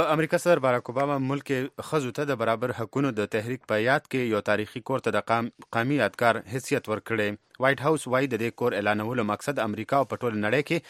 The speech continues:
د ښځو لپاره ب-، لپاره برابر حقونو او د ووټ رایې ګټلو د دې تاریخي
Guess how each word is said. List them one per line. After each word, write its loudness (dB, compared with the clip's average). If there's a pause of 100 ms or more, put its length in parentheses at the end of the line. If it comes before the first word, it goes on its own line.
(300)
د 8
ښځو 0
لپاره 2
ب-، 2 (240)
لپاره 4
برابر 2
حقونو 0 (340)
او 8
د 2
ووټ 2
رایې 4
ګټلو 0
د 0
دې 0 (100)
تاریخي -4